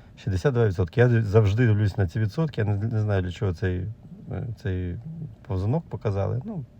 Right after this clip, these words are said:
окей, файн. М. І що таке нуль кілометрів, я не знаю. Там нуль кілометрів. Далі оця синя полоска внизу.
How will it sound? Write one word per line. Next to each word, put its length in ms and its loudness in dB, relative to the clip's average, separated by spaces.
окей, 380 -4
файн. 280 -2
М. 200 -4
І 80 0
що 140 2
таке 200 2
нуль 140 6
кілометрів, 500 4
я 120 6
не 120 2
знаю. 300 -2
Там 200 -4
нуль 140 0
кілометрів. 440 -4
Далі 220 10
оця 220 6
синя 320 6
полоска 440 4
внизу. 500 0